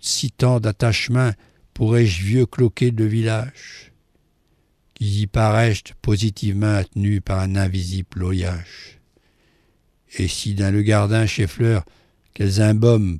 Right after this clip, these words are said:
pont tout le long de l'année, chez les de l'amitié, que chez le meilleur, dans leur cœur ne sont pas encore fanés. Ah, c'est une comparaison avec les fleurs, évidemment,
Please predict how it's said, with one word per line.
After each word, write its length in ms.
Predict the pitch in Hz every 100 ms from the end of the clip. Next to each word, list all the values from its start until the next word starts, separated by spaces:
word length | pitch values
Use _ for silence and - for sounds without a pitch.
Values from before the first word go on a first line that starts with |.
| -
pont 340 | 117 113 98 - -
tout 120 | 117
le 80 | 107
long 180 | 110 104
de 120 | 101
l'année, 540 | 104 104 107 113 87 _ _ _ _ _ _ _
chez 240 | - - 113
les 100 | 101
de 140 | 95
l'amitié, 680 | 101 101 98 - 101 87 - _ _ _ _ _ -
que 60 | -
chez 160 | -
le 80 | 90
meilleur, 680 | 87 98 90 85 78 71 _ _ _ -
dans 140 | 87 90
leur 200 | 85 - -
cœur 340 | 98 95 87
ne 60 | -
sont 260 | - 85
pas 180 | - 87
encore 400 | 82 78 82 -
fanés. 460 | - 85 80 69 _ _ _ _ _ _ _ - _ -
Ah, 100 | -
c'est 140 | 110
une 60 | 95
comparaison 680 | 107 95 90 92 95 117 110
avec 180 | 95
les 100 | 92
fleurs, 380 | 92 - 113 95
évidemment, 500 | 85 90 101 101 85